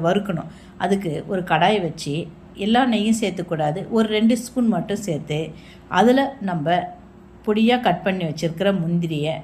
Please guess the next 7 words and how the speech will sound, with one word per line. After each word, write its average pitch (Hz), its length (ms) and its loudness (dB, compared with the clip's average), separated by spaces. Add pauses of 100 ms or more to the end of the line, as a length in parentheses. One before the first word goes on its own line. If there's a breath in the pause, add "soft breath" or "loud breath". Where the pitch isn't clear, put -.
(120)
நல்லா 208 200 0 (140)
பொன்னிறமா 214 640 4
வறுத்து 151 300 -4
எடுத்துக்கலாம். 147 480 -8 (380 loud breath)
இந்த 226 180 2
முந்திரி 226 300 6 (100)
முழுசா 220 320 2